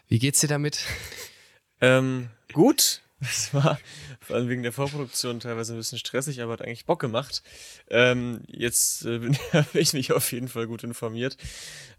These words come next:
Speaker 2: Ähm, hoffe, dass das beim Zuhören dann ähnlich funktioniert hat.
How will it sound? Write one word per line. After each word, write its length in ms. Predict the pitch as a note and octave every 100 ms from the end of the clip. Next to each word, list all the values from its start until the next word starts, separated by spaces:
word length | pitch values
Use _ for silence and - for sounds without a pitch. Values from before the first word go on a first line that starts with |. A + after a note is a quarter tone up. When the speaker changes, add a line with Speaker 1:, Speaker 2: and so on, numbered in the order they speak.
| -
Speaker 2:
Ähm, 520 | A2 A2 G#2+ G#2+ A2
hoffe, 280 | A#2 - G#2+
dass 260 | G#2+ -
das 220 | A2 A2
beim 220 | - A2 A2
Zuhören 360 | - A#2 A2+
dann 80 | A2
ähnlich 280 | - A2+ A#2+
funktioniert 540 | B2+ - A2+ A#2 A2+
hat. 260 | A#2+ A2